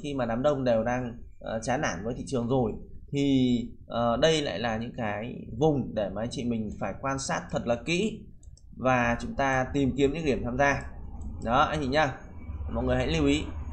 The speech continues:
khi mà đám đông chán nản thì nó lại là những cái vùng, những cái thời điểm mà anh chị mình, ờ, ờ, tập trung vào thị trường để chúng ta tìm kiếm điểm tham gia.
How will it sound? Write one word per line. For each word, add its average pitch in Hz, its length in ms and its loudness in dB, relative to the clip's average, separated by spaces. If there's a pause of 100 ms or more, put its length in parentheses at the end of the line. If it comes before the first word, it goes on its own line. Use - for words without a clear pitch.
(240)
khi 202 220 6
mà 151 180 6
đám 127 200 4
đông 151 220 2
chán 127 220 2
nản 101 280 0
thì 117 200 2 (180)
nó 135 240 2
lại 147 160 2
là 123 140 2
những 117 120 -4
cái 151 120 -2 (440)
vùng, 131 380 2 (220)
những - 100 -10
cái 135 120 -2
thời 151 180 8
điểm 135 220 4 (260)
mà 110 100 -4
anh 117 140 -4
chị 113 140 -8
mình, 110 300 -2
ờ, 101 280 -4 (420)
ờ, 104 520 -4 (500)
tập 123 160 0
trung 160 180 2
vào 123 120 2
thị 95 80 -6
trường 110 280 0
để 98 160 -4
chúng 107 100 -8
ta 123 160 0
tìm 120 200 2
kiếm 120 140 -2
điểm 110 140 -4
tham 107 140 -6
gia. 123 260 0